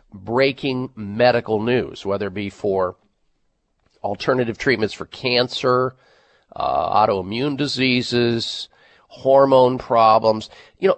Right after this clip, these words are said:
stuff that conventional medicine just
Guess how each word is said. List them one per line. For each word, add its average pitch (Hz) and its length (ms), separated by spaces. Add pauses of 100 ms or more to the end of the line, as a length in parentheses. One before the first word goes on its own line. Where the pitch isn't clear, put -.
(140)
stuff - 440
that 180 200
conventional 139 760
medicine 107 840 (560)
just 127 400